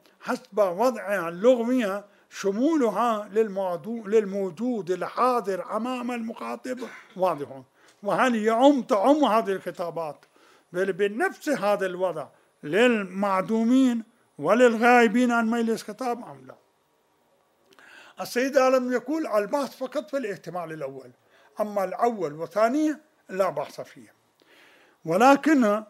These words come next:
نلخص ما نسب إلى سيدنا الأعظم، هذا فيه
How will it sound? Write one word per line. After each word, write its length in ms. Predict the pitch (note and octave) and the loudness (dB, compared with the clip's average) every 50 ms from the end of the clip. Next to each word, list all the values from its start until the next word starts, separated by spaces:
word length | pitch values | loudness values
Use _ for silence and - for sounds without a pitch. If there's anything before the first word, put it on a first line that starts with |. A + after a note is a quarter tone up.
| _ - | _ -12
نلخص 680 | F3+ F#3+ A3 A3+ A3+ C4+ E4+ E4 - - C4 - - | -8 -6 -4 0 2 2 2 2 0 -4 -6 -4 -4
ما 480 | A3 G#3 G#3 G#3+ G3+ G3 G3+ G3 F#3+ F3+ E3+ | -6 -4 -2 -2 -2 -2 -4 -6 -8 -10 -10
نسب 420 | G3 G3 A#3 A3 - A#3 B3 F#3+ | -6 -6 -6 -4 -4 -2 0 0
إلى 360 | G3 F#3+ F3+ F3+ F#3 F#3+ F#3 | 0 0 0 -2 0 -2 -2
سيدنا 400 | E3 - G3+ G3 G3+ F#3 F#3+ F#3+ | -2 -4 -4 -4 -4 -4 -6 -4
الأعظم، 600 | F#3+ F#3+ F#3 F#3+ G3+ G3 B3 C#4 C4+ A#3 - - - - _ _ _ _ _ - | -2 -2 0 0 2 2 2 2 2 0 -2 -4 -8 -12 _ _ _ _ _ -10
هذا 320 | - E3+ F#3+ G#3 A#3+ B3 G#3+ | -6 -4 -2 0 0 0 0
فيه 500 | - - A#3 C#4+ C4 F#3 F3+ F#3+ G3 | 0 0 0 0 2 2 0 -2 -4